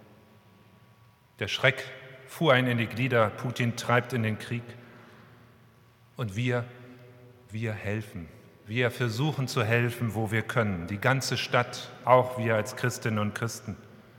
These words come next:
Wir haben alle Gemeinden angeschrieben. Vorgestern ist der Brief rausgegangen. Als Kirche mit ihrer Diakonie haben wir unterschrieben, mit der Bitte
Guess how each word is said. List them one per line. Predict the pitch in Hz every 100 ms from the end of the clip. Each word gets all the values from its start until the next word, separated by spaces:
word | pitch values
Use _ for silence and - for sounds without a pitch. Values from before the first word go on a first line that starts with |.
| - - _ _ - _ _ _ _
Wir | 90
haben | 101 110
alle | 110 113
Gemeinden | 113 110 123 127 117
angeschrieben. | 113 113 117 - 113 104
Vorgestern | 101 117 117 110 113
ist | 107 -
der | 110
Brief | 110 110 -
rausgegangen. | 110 120 117 110 95 104
Als | 104 - -
Kirche | - 127 120 120 101 - - - - - - 113
mit | 147
ihrer | 117 120
Diakonie | 110 117 117 120 123 135 117
haben | 113
wir | 110
unterschrieben, | 107 107 98 - 113 110 104 - - - - - - -
mit | -
der | 113
Bitte | - 143 123 98